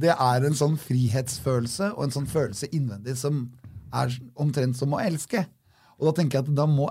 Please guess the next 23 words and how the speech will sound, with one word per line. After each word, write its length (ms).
Aune 400
få 140
lov 160
til 80
å 160
oppleve 400
den 180
fasetten. 460
Og 140
det 100
synes 240
jeg 80
var 140
så 100
bra, 240
for 140
da 100
fi-, 160
fikk 220
vi 80
snakke 260
om 140
masse 340